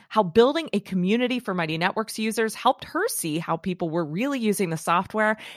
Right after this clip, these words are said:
and why she decided to build an online course herself. Plus, you'll hear how all of this learning helped Mighty Networks create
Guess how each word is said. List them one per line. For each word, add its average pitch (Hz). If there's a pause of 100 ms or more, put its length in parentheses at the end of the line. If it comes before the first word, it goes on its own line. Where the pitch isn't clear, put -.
(140)
and 277
why 202
she 359
decided 175
to 247
build 147
an 190
online 147
course 127
herself. - (380)
Plus, 269
you'll 262
hear 247
how - (160)
all 311
of 226
this 233
learning 190
helped -
Mighty 208
Networks 165
create 160